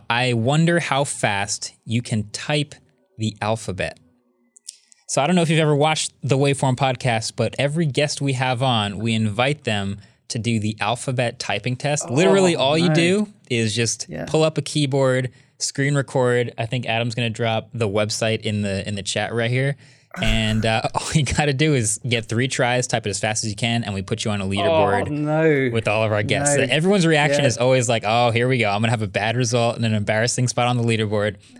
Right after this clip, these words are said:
Speaker 1: But you might be surprised. You might surprise yourself.
Speaker 2: No, I know.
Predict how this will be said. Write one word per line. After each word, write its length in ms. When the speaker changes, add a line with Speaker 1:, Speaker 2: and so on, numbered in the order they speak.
Speaker 1:
But 100
you 80
might 200
be 80
surprised. 420
You 60
might 140
surprise 340
yourself. 360
Speaker 2:
No, 340
I 120
know. 320